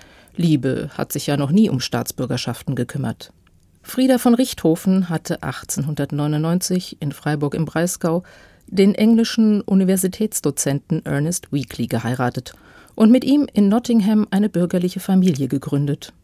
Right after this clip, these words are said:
Dreizehn Jahre später, Frieda war inzwischen dreiunddreißig, kam ein ehemaliger Student von Ernest Weekly zum Mittagessen in ihr Haus. Der siebenundzwanzigjährige Lehrer und angehende Schriftsteller David Herbert Lawrence.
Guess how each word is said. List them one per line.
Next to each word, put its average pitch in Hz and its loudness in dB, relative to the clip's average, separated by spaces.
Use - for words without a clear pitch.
Dreizehn 123 -4
Jahre 143 -4
später, 214 -2
Frieda 190 2
war 175 0
inzwischen 180 0
dreiunddreißig, 180 0
kam 254 2
ein 156 -2
ehemaliger 196 2
Student 156 0
von 196 0
Ernest 180 0
Weekly 160 -6
zum 190 2
Mittagessen 156 -4
in 175 0
ihr 190 -2
Haus. - -4
Der 220 6
siebenundzwanzigjährige 220 2
Lehrer 190 0
und 220 -2
angehende 165 -2
Schriftsteller 175 -4
David 139 -2
Herbert 131 -2
Lawrence. - -4